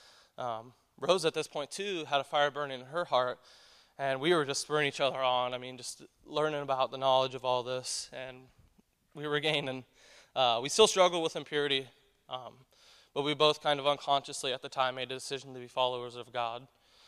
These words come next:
Uh, I had other people helping me on this journey along the way too. I can't ever, ever give my testimony and not talk about these people. Corey Gerber, even though he never shared the gospel with me in high school, he was always a super great example of,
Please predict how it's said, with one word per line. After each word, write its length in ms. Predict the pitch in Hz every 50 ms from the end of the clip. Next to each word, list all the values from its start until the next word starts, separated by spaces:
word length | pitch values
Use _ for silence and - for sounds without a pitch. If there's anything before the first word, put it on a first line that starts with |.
| _ _ _ _ _ _
Uh, 320 | 131 127 127 123 120 113 - - - _ _ _ _ _ -
I 60 | 147
had 160 | 175 180 175
other 160 | 185 196 190
people 240 | 185 - 185 156 170
helping 280 | 151 175 170 165 165 156
me 60 | 160
on 120 | 151 147
this 160 | 147 139 - -
journey 220 | 156 151 147 147
along 340 | 147 139 135 135 135 131 131
the 60 | 123
way 160 | 127 127 123
too. 260 | 120 - 147 139 123
I 120 | 123 135 180
can't 300 | - - 185 151 - -
ever, 400 | 151 143 131 135 123 123 123 - _ _ _ _ _
ever 200 | - 151 147 143 143
give 100 | 139 135
my 120 | 127 120
testimony 720 | - - 151 139 - - - 131 131 127 127 123 123 127 _ _ _ - - - - _ _
and 100 | - 139
not 180 | 147 147 139 -
talk 200 | - 131 131 -
about 140 | 131 123 123
these 140 | 131 123 -
people. 400 | - 139 - - 127 123 123 -
Corey 220 | - - 175 175 165
Gerber, 440 | 147 160 160 151 147 143 143 143 - - _ _ _ _ _ _
even 220 | 165 175 175 175 170
though 120 | 175 175
he 120 | 156 160
never 240 | 151 151 151 135 143 135
shared 320 | - - 147 147 147 143
the 80 | 151 135
gospel 340 | 147 147 147 - - 160
with 100 | 151 -
me 80 | 151 139
in 60 | 139
high 160 | 127 143 143
school, 360 | 139 - - 156 151 151 147 - _ - - - - - - _
he 140 | - 175 190
was 100 | 185 175
always 340 | 175 175 180 170 160 151 160
a 100 | - 131
super 500 | - - - 180 180 - - 160 147 135
great 200 | 139 143 139 135
example 600 | 127 123 135 135 131 131 - 127 127 120 120 -
of, 300 | 120 120 117 120 113